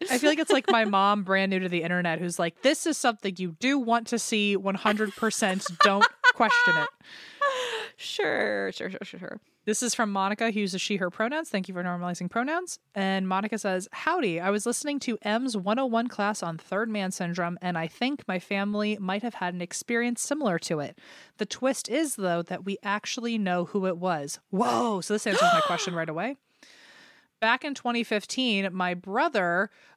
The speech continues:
Speaker 1: uh, there is another car accident coming up. Uh, "My brother swerved to dodge a car that didn't look before turning left on the road he was on,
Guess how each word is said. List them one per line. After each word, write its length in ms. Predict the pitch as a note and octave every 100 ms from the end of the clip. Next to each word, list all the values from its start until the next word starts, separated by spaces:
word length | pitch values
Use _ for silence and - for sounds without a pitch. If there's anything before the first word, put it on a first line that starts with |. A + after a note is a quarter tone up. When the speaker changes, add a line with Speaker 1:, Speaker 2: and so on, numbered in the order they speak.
| -
Speaker 1:
uh, 640 | F#3+ F#3+ F#3 F3+ F3+ F3 E3+ _ _ _ _ _ _ -
there 160 | F#3+
is 120 | F#3
another 180 | F#3 F3
car 220 | F3+ F#3
accident 340 | D#3+ - E3+ E3+
coming 200 | F3 F3
up. 100 | A3+ _ _ - - -
Uh, 60 |
"My 180 | G3 F#3+
brother 500 | F#3+ A3+ B3+ B3+ G3+
swerved 540 | F#3+ - - G#3+ A#3 -
to 120 | A#3+
dodge 280 | G3 F3+ F3+
a 40 |
car 340 | - A3 A3
that 200 | F#3+ F3
didn't 320 | - G#3+ A#3+ G#3+
look 400 | G3 G#3 G3+ -
before 320 | F#3+ - F#3
turning 320 | - F#3 F3 F3+
left 260 | F3 F3+
on 120 | G#3+ G3
the 80 | F#3
road 260 | F#3+ G3
he 80 | F3+
was 200 | E3+ E3+
on, 320 | D#3+ D3 E3+